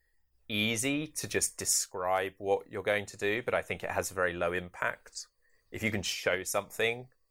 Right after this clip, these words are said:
working, then people start kind of getting excited and thinking, you know, like, the languages team, who I spoke about already, they saw that re-,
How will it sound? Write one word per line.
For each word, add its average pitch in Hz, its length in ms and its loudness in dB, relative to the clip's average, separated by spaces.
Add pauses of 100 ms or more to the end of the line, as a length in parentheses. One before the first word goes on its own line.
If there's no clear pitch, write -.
(160)
working, 107 640 -2 (800)
then 92 360 2
people 85 640 -2 (160)
start 82 640 0
kind 87 160 -2
of 76 160 -2 (800)
getting 87 200 0
excited 92 500 0
and 82 100 -6
thinking, 80 560 -2 (920)
you 95 80 -2
know, 85 100 4
like, 82 140 -2
the 87 60 -8
languages 101 460 0
team, 82 380 -2 (960)
who 92 100 -6
I 85 60 -2
spoke 98 220 0
about 85 160 -4
already, 90 340 2 (160)
they 104 160 4
saw 92 300 -2
that 85 160 2
re-, 85 120 -6